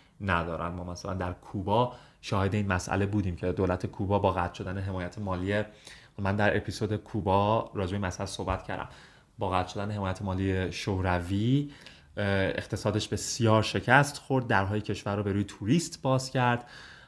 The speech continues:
از طرفی، اه، چون به توریسم نیاز داشت به اینترنت نیاز داشت، با اومدن اینترنت،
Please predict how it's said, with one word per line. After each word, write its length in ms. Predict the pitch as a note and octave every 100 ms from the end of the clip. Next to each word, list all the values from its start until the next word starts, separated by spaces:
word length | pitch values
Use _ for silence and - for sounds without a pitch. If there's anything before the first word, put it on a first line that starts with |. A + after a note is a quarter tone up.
| -
از 200 | G#2+ -
طرفی، 800 | G#2+ G#2 G#2 A#2+ A2 A2 A2+ A#2
اه، 480 | G#2 G2 F#2+ F#2+ F#2 F#2+ F#2 -
چون 180 | A#2+
به 80 | G#2+
توریسم 480 | - A2 G2+ G2 G2+
نیاز 400 | F#2+ G2 F#2+ F2
داشت 260 | G#2 G#2 -
به 100 | -
اینترنت 720 | G#2 G2 - G#2 F#2+ A#2+ C3+ -
نیاز 420 | B2 B2 A#2 A2+
داشت، 360 | A#2 A2 - -
با 80 |
اومدن 340 | F#2+ F#2+ F#2+ G2
اینترنت، 680 | G2 F#2+ G2 G2+ B2 B2+